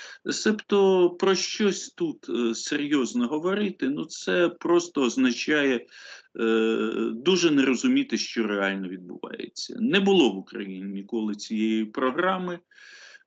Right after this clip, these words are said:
Немає її. Я боюся, що з, е, багатьох причин, про які, е, я сказав, її не буде.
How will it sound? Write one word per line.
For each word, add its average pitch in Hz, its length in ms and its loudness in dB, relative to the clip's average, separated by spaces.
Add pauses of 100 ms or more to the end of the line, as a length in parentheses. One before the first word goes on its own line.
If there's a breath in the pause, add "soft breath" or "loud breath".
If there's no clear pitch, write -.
Немає 185 600 4
її. 165 600 0
Я 175 280 0
боюся, 143 840 -2
що 127 540 -2
з, - 240 -8
е, 113 640 0
багатьох 120 540 -2
причин, 113 600 -4
про 107 200 -4
які, 104 800 -2
е, 98 300 -4
я 113 160 2
сказав, 156 520 -2
її 131 360 2
не 98 140 0
буде. - 320 -14